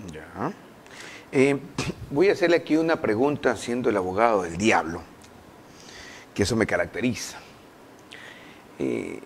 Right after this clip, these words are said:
¿por qué escogen Santa Elena? Eh, recordemos que años atrás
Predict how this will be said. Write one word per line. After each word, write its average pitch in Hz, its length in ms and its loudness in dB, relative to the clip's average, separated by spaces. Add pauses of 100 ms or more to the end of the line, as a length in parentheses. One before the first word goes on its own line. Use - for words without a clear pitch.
(180)
¿por 139 160 4
qué 247 100 4
escogen 220 340 4
Santa 131 260 0
Elena? 123 300 4 (1200)
Eh, 98 120 -6
recordemos 143 580 4
que 170 300 4
años 180 340 0
atrás 139 440 2